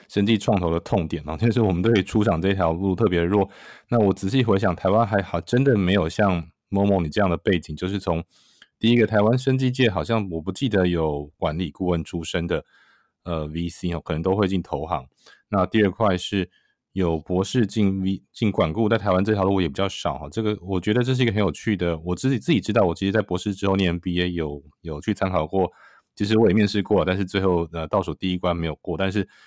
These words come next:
我对于管理顾问公司提供给V C这样的一个，嗯，很好，你已经，你已经知道买，买方的这个策略了，所以你在卖公司的时候，你就特别容易找到这条路这其实提供我一个很好的解答，就是为什么台湾在生技创投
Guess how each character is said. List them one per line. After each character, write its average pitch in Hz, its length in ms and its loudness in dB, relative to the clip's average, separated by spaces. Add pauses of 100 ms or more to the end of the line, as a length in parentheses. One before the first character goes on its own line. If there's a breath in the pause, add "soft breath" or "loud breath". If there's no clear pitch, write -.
(240 loud breath)
我 87 100 -4
对 113 160 2
于 98 160 4
管 87 220 -2
理 95 80 2
顾 98 120 -2
问 92 120 2
公 92 180 0
司 90 200 -4
提 85 200 -8
供 90 240 -2
给 78 300 -6 (260)
V 104 160 0
C 117 160 0
这 113 120 -2
样 107 100 2
的 90 60 2
一 90 80 0
个， 87 400 0
嗯， 85 260 -6 (320)
很 117 160 0
好， 127 160 2
你 110 80 4
已 - 20 4
经， 127 140 0
你 98 60 -2
已 143 100 4
经 123 80 2
知 113 80 -2
道 123 120 4
买， 90 200 0
买 80 220 -2
方 113 180 0
的 104 100 2
这 95 80 -2
个 98 120 0
策 98 220 0
略 95 140 2
了， 85 80 -4 (380 loud breath)
所 117 140 -2
以 107 40 4
你 98 60 2
在 117 120 4
卖 107 480 2
公 104 200 0
司 - 140 -4
的 98 80 0
时 - 100 -8
候， 95 80 0
你 78 60 -4
就 92 120 -4
特 101 160 0
别 87 140 -2
容 82 180 -4
易 101 80 -2
找 76 220 -4
到 90 140 -2
这 98 100 -4
条 85 140 0
路 92 160 0 (540 soft breath)
这 175 60 0
其 147 120 -4
实 113 120 -2
提 110 180 -2
供 113 180 2
我 87 140 2
一 87 60 -2
个 92 100 0
很 95 140 -2
好 95 120 0
的 82 80 0
解 82 220 -6
答， 73 100 -6
就 92 120 -6
是 104 80 0
为 120 100 4
什 98 140 -4
么 82 100 -4
台 87 120 -2
湾 87 220 0
在 95 200 0
生 92 180 -4
技 98 100 0
创 92 220 -2
投 80 160 -4